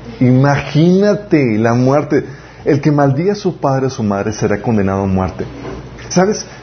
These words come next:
Consciente de, de que el, el, el grado de castigo va dependiendo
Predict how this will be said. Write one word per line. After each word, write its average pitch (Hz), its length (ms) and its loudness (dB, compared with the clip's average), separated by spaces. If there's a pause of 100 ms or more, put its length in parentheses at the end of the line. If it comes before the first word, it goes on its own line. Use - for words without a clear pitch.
(260)
Consciente 233 460 4
de, 226 240 6
de 156 240 0
que 147 260 0
el, 139 360 2
el, 139 300 2 (500)
el 135 120 4
grado 220 300 4
de 240 140 0
castigo 127 600 0 (140)
va 156 180 4
dependiendo 160 680 0